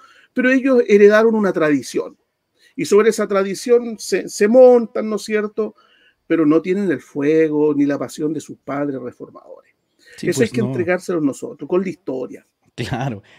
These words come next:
Speaker 2: no les costó dolor, no les costó sufrimiento, no les costó sangre,
Speaker 1: Nada.
Speaker 2: persecución, nada de eso, ¿no? Entonces, el celo que pudieran tener los reformadores era por todo lo que estaba en juego en, en ese momento, ¿no?
Speaker 1: Claro,
Speaker 2: Ellos simplemente
Speaker 1: pues.
Speaker 2: heredan la riqueza. Es muy, muy buen punto ese,
Speaker 1: Eso,
Speaker 2: hermano.
Speaker 1: sí, pues, heredan la riqueza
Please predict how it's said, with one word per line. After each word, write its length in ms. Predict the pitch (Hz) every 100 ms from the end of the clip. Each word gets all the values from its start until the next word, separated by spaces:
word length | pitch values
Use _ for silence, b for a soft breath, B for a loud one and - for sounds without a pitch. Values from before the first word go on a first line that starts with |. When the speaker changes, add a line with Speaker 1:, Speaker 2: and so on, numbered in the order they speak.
| -
Speaker 2:
no 120 | 147
les 160 | 170 -
costó 800 | 127 - 131 151 147 123 107 107
dolor, 460 | 104 107 170 156
no 100 | 113
les 140 | 135 139
costó 300 | 113 - 120
sufrimiento, 640 | 117 107 107 143 165 120
no 60 | 117
les 100 | 120
costó 240 | 104 127
sangre, 400 | - 120 147 143
Speaker 1:
Nada. 360 | 151 147 147 151
Speaker 2:
persecución, 500 | 151 127 139 147 117
nada 140 | 113
de 40 | 139
eso, 180 | 131 107
¿no? 200 | 143 - b
Entonces, 280 | _ 135 131
el 120 | 131
celo 360 | - 156 185 190
que 120 | 143
pudieran 320 | 131 127 165
tener 200 | 147 127
los 140 | 151 160
reformadores 460 | 123 117 117 147
era 120 | 156
por 200 | 143 131
todo 260 | - - 131
lo 140 | 208
que 80 | -
estaba 180 | - 139
en 80 | 123
juego 480 | - 175 165 120 107
en, 160 | 107
en 140 | - 113
ese 140 | 107
momento, 400 | 107 101 95 98
¿no? 120 | 107
Speaker 1:
Claro, 340 | - 135 123 127
Speaker 2:
Ellos 120 | 147
simplemente 520 | 135 131 143 139 139
Speaker 1:
pues. 120 | 139
Speaker 2:
heredan 300 | 110 117 135
la 80 | 123
riqueza. 400 | 104 95 117 107
Es 60 | 165
muy, 100 | 165
muy 140 | 151
buen 180 | 151 139
punto 320 | 120 123 113
ese, 140 | 110 110
Speaker 1:
Eso, 140 | -
Speaker 2:
hermano. 140 | 233 214
Speaker 1:
sí, 100 | 311
pues, 320 | 269 196 175
heredan 380 | 214 190 233 233
la 80 | 233
riqueza 720 | 220 214 269 269 254 262 247